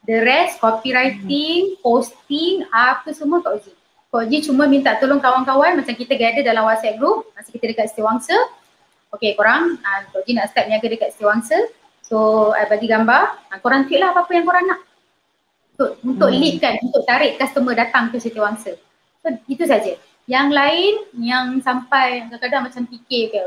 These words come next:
Speaker 1: okey, besok nak kena tweet apa, besok nak kena content apa. Itu semua Kak Oji.
Speaker 2: Okey,
Speaker 1: I T
Speaker 2: okey.
Speaker 1: semua
Speaker 2: Jadi
Speaker 1: Kak Oji handle.
Speaker 2: Bagus juga tu. Okey, um, Puan, ada lagi, uh, soalan daripada Fizi H.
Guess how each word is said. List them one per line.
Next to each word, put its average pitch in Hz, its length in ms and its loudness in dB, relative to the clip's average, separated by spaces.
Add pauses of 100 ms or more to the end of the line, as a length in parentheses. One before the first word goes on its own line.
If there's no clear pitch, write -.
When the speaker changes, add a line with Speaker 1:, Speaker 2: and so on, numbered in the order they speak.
Speaker 1:
okey, 185 180 -20
besok 214 320 -4
nak 202 140 -16
kena 208 260 -16
tweet 202 140 -14
apa, - 240 -14 (180)
besok 214 400 -4
nak 190 160 -6
kena 202 300 -6
content 214 320 -2
apa. - 260 -4 (560)
Itu 214 160 -10
semua 214 160 0
Kak 165 140 -4
Oji. - 120 -20 (1120)
Speaker 2:
Okey, 208 340 2
Speaker 1:
I 208 160 4
T - 80 -16
Speaker 2:
okey. 285 240 6
Speaker 1:
semua 247 240 2
Speaker 2:
Jadi 240 80 4
Speaker 1:
Kak 202 160 6
Oji 214 80 -4
handle. 175 480 -8 (1300)
Speaker 2:
Bagus 196 400 0
juga 226 240 -2
tu. 277 160 0
Okey, 214 400 2
um, 226 240 6
Puan, 214 240 2
ada 220 160 4
lagi, 233 400 4
uh, 208 320 6
soalan 208 400 4
daripada 208 400 2
Fizi 208 560 0
H. 208 60 -2